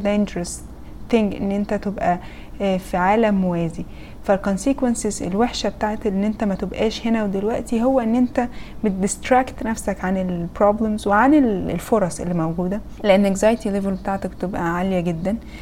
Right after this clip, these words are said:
بت-، بتبقى في gap كبيرة ما بين ال reality وما بين ال dreams اللي في دماغك، اللي هي حاجات وهمية، لدرجة إن أنت ما بتشوفش أصلا اللي موجود قدامك.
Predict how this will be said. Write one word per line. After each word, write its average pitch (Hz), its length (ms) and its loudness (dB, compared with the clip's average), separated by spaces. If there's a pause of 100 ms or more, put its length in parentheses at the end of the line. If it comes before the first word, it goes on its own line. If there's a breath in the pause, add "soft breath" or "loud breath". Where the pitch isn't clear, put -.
(220 loud breath)
بت-، 196 520 0
بتبقى 202 560 2
في 233 240 4
gap 233 260 6
كبيرة 202 500 2
ما 180 160 0
بين 196 400 4 (100)
ال 180 480 -2
reality 214 520 4
وما 180 300 0
بين 214 180 4
ال 208 180 2
dreams 214 340 6
اللي 190 120 2
في 185 100 -2
دماغك، 208 420 2
اللي 180 120 -2
هي 202 200 0
حاجات 214 400 0
وهمية، 180 500 -2 (380 loud breath)
لدرجة 240 400 6
إن 226 160 2
أنت 269 180 2
ما 226 160 2
بتشوفش 190 600 0
أصلا - 420 -6
اللي 190 180 -2
موجود 190 300 -2
قدامك. 190 640 -4